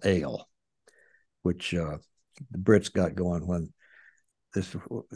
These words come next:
kind of fizzy, <laughs> one of my friends called Eurofizz, uh, <laughs> lager was taken over. Uh, they said, "No,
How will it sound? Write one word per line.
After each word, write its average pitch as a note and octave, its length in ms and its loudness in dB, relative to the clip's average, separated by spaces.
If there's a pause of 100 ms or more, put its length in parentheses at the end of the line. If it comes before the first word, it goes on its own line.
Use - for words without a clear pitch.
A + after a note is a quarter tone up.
(140)
kind F#2 200 2
of D#2 180 -8
fizzy, F2 580 -2 (200)
<laughs> - 0 - (720)
one C#3 280 10
of - 20 6
my G2 120 6
friends F#2 200 2
called F#2 200 2 (120)
Eurofizz, G2+ 800 8 (320)
uh, F2+ 340 0 (540)
<laughs> - 480 4
lager G2+ 460 8
was F#2 160 6
taken G2+ 300 6
over. G2 220 4 (320)
Uh, G#2+ 340 8
they G#2+ 140 4
said, F#2+ 220 4
"No, G2 280 6